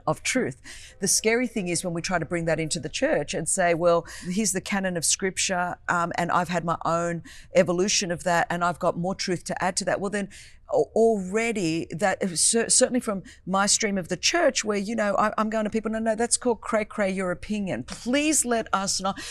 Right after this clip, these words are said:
Jesus didn't say, "And we will worship in spirit and personal opinion."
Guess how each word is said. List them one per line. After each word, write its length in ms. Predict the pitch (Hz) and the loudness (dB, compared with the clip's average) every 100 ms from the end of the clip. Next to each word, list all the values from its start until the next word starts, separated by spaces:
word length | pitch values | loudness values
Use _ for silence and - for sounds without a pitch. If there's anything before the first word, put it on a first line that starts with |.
| - | -6
Jesus 320 | 151 262 277 294 | 0 2 2 0
didn't 240 | 285 262 | 0 0
say, 420 | - 233 208 202 - - - | 2 4 4 4 -2 -8 0
"And 300 | 208 202 196 | 2 2 0
we 160 | 196 | 0
will 140 | 202 202 | 0 0
worship 400 | 202 202 214 - | 0 0 -2 -2
in 100 | 190 | 0
spirit 500 | 185 - - 202 202 | 2 2 2 -2 -2
and 120 | 190 131 | -2 -2
personal 400 | 190 180 175 170 | 0 0 0 -2
opinion." 460 | 165 175 151 - | -2 -4 -6 -10